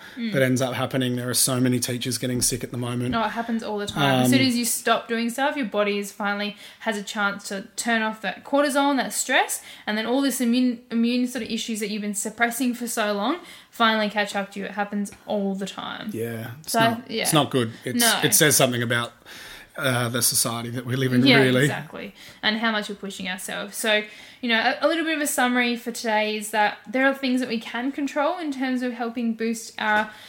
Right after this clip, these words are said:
Speaker 1: um, overall ability to handle things like immune sort of actions and colds and flus, but there are things we can't control as well. So it is important to recognise, you know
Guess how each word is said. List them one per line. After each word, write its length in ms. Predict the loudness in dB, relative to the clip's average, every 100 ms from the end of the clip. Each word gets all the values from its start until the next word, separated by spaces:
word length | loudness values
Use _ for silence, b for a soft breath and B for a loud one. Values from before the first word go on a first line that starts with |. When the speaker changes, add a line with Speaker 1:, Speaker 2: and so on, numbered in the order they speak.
| B B
Speaker 1:
um, 340 | -2 -2 -6 -6
overall 500 | 2 4 4 4 4
ability 460 | 4 2 2 2 -2
to 260 | -4 -6 -6
handle 460 | -6 -4 0 0
things 300 | -2 -4 -4
like 300 | -2 -4 -6 -8
immune 580 | 0 2 2 2 0 -2 -8 _ _ _
sort 160 | -8 -4
of 40 |
actions 380 | -2 -4 -2 -2
and 100 | -2
colds 280 | 0 0 0
and 160 | -2 -2
flus, 360 | -2 -4 -4
but 220 | 2 2 2
there 100 | 2
are 120 | 4
things 220 | 2 -2 -2
we 100 | -4
can't 260 | -4 -6
control 360 | -8 -8 -8 -8
as 160 | -10 -12
well. 240 | -14 -14 B B B
So 160 | 2 4 4 2 -6
it 260 | -14 -4 0
is 120 | 2
important 480 | 2 2 0 0 -2
to 140 | -2
recognise, 680 | 2 0 0 -4 -2 -2 -4
you 80 | -6
know 180 | -4